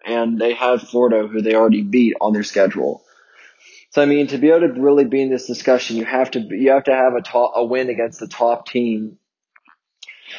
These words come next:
for them to know that you can win on this stage and you don't just beat teams that you're supposed to beat. You win games that are more fifty fifty than just games, than, like, ninety ten, like some of the games that these top teams have been playing so far.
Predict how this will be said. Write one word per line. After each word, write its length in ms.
for 180
them 140
to 120
know 340
that 160
you 160
can 220
win 140
on 180
this 140
stage 320
and 80
you 120
don't 280
just 200
beat 180
teams 300
that 180
you're 220
supposed 400
to 80
beat. 220
You 140
win 300
games 300
that 120
are 100
more 240
fifty 360
fifty 480
than 320
just 200
games, 280
than, 160
like, 260
ninety 460
ten, 320
like 160
some 160
of 60
the 80
games 500
that 160
these 320
top 280
teams 180
have 80
been 140
playing 300
so 180
far. 340